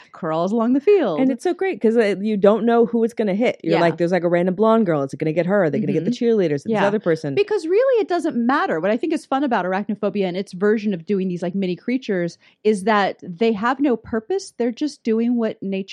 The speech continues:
Speaker 1: designed them to do.
Speaker 2: Right.
Speaker 1: Which is like, "I'm hungry and, like, I'm gonna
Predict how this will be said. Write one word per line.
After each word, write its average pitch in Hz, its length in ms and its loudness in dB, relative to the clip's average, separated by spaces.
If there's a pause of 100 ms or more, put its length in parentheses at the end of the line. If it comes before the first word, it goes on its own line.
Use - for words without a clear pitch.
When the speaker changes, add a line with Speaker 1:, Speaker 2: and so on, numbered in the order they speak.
Speaker 1:
designed 190 400 -4
them 196 120 -2
to 214 160 -8
do. 269 440 -4
Speaker 2:
Right. - 140 -8 (320)
Speaker 1:
Which 208 200 -6
is 233 140 -6
like, 240 300 -4 (360)
"I'm 240 180 -4
hungry 208 480 -6
and, 233 200 -6
like, 220 140 -8
I'm 240 160 -4
gonna 247 680 -2